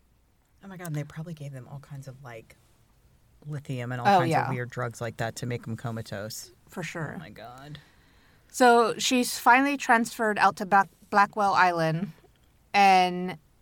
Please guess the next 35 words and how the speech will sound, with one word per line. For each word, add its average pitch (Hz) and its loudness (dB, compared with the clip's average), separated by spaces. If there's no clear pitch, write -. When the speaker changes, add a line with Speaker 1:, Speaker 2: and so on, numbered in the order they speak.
Speaker 2:
once 233 2
she 247 0
gets 220 -2
there, 196 -2
she 202 -6
completely 233 -4
stops 208 0
acting 175 0
like 165 -4
she's 175 -8
suffering 170 -6
from 160 -6
mental 156 -2
illness. 143 -8
Like, 165 -10
she 170 -10
com-, 185 -10
acts 190 0
like 185 -4
her 180 -4
normal 180 -2
self. 147 -4
Speaker 1:
Mm-hmm. 170 -6
Speaker 2:
And 196 2
the 208 0
more 220 6
normal 214 4
she 196 -2
acts, 202 2
the 208 -4
crazier 196 -2
they 160 -2
think 156 -8
she 151 -10
is. - -10